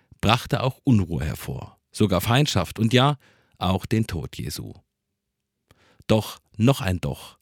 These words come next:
Jesus ist auferstanden von den Toten. Gott setzt noch ein Zeichen.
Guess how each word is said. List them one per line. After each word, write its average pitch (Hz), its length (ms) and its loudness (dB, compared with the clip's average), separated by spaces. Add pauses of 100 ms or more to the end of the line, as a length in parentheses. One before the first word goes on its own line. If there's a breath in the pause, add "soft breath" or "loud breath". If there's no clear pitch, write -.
(220)
Jesus 131 520 2
ist - 340 -6
auferstanden 82 680 -4
von 64 160 -6
den - 120 -12
Toten. - 480 -10 (500)
Gott 120 240 0
setzt 101 420 -2
noch 143 180 2
ein 90 180 -2
Zeichen. - 520 -8